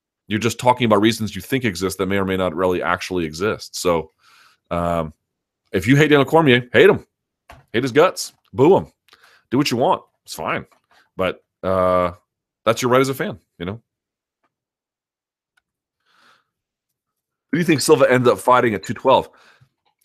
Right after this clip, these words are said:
Vitor? I know he doesn't want to fight Vitor, but I don't know who else they're gonna put in that slot, man. Somehow two oh down, Dortmund. God, they've been unlucky. Tune in live chat and listen to this donk too. All right.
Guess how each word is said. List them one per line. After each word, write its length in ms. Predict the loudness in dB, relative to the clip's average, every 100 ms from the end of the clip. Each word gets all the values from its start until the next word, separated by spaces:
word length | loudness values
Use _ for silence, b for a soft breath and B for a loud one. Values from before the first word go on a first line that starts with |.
| _
Vitor? 500 | -14 -14 -6 -4 -4 -2
I 100 | -2
know 100 | 0
he 80 |
doesn't 180 | 0 0
want 140 | -2 0
to 60 |
fight 160 | 0 0
Vitor, 280 | -2 -2 0
but 80 |
I 20 | 0
don't 100 | 0
know 100 | -2
who 160 | -2
else 140 | -2 -2
they're 80 |
gonna 140 | -6 -4
put 160 | -6
in 60 | -4
that 140 | -6
slot, 400 | -6 0 2 2
man. 280 | -2 -4 -4 _ _ _ _ _ _ _ _ _ _ _ _ _ _ _ _ _ _ _ _ _ _ _ _ _ _ _ _ _ _ _ _ _ _ _ _ _ _ _ _ _
Somehow 360 | -6 0 2 2
two 240 | 4 4
oh 100 | 6
down, 420 | 4 4 4 0 -10
Dortmund. 460 | -4 -2 -2 -6 -14 _ _ _ _ _ _ _ _ _ _ _ _
God, 180 | -2 0
they've 140 | 0
been 140 | -2 -2
unlucky. 420 | -4 -6 -6 -12
Tune 260 | -6 -4
in 120 | -2 0
live 320 | 0 0 -2
chat 360 | -2 0 0 -4
and 100 | -10
listen 180 | -8
to 60 | -8
this 160 | -8 -6
donk 260 | -6 -6
too. 220 | -10 -10
All 100 | -8
right. 160 | -8